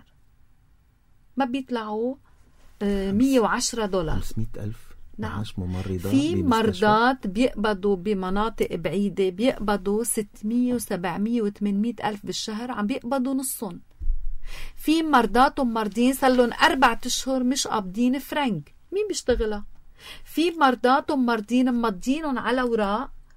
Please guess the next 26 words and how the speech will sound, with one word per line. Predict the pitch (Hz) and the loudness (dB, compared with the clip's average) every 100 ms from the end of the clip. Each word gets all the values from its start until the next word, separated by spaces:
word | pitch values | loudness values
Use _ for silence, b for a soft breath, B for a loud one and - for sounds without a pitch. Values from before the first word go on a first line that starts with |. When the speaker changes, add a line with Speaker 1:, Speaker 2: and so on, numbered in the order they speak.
| - b b | -20 b b
Speaker 1:
وأنا | - 262 277 | -2 2 4
لما | 254 233 | 4 2
واجهت | 226 214 214 202 208 - - | 2 2 2 2 2 6 8
مدير | 208 202 202 226 269 | 8 4 2 0 0
المستشفى | 233 226 254 247 262 | 0 -2 -4 -2 -2
قال | - | 2
لي: | 254 | 2
"إيه، | 254 339 381 | 2 0 0
ما | 285 233 | 0 0
هن | 294 | -2
قبلوا | 285 320 311 269 | -4 -2 -2 -2
يمضوا." | 262 247 226 180 - b b | -2 -2 -4 -8 -10 b b
أكيد | 208 - 392 508 | -8 0 2 2
تحت | 277 - - | -2 -2 -2
التهديد، | 254 240 208 208 247 208 | 2 2 2 2 0 0
ما | 190 190 | -2 0
هن | 277 254 | 2 2
في، | 208 285 302 269 B B B | 2 -2 -4 -6 B B B
في | - 277 277 | -6 -2 2
مدير | 254 208 254 359 381 | 2 2 2 2 2
وفي | 302 339 320 | -2 -4 -8
مرضى، | 320 320 359 277 | -2 2 2 2
يعني، | 269 247 226 214 208 202 b b | 0 0 -2 -2 -4 -6 b b
في، | - 294 | -6 -4
في | 269 302 302 294 | -4 -4 -2 0
ال-، | 254 254 233 233 220 220 214 202 117 | 4 4 4 2 2 2 2 2 -2